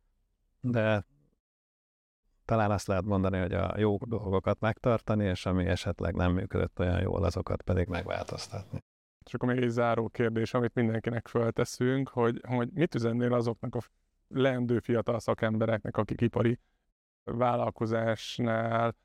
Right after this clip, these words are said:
Speaker 2: vagy multinál akár, ö, szeretnének karriert építeni?
Speaker 1: Szoktam fiatalokkal találkozni, így mi is szoktunk csinálni ilyen fiataloknak szemináriumokat, vagy, vagy bemutatókat.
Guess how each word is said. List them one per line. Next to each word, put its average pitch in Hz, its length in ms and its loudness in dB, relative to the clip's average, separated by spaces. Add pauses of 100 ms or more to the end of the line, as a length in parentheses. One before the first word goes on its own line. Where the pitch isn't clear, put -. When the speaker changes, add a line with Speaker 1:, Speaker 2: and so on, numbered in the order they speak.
(220)
Speaker 2:
vagy 107 120 0
multinál 110 920 0
akár, 117 560 0 (240)
ö, 120 380 0 (320)
szeretnének 117 480 -2
karriert - 520 0
építeni? 131 640 -2 (840)
Speaker 1:
Szoktam 113 420 0
fiatalokkal 98 600 0
találkozni, 92 760 0
így 87 140 -2
mi - 140 0
is 95 100 2
szoktunk 90 420 -2
csinálni 87 420 2
ilyen 87 220 0
fiataloknak 87 680 0
szemináriumokat, 113 1000 0
vagy, 101 280 -2
vagy 95 160 0
bemutatókat. 107 920 2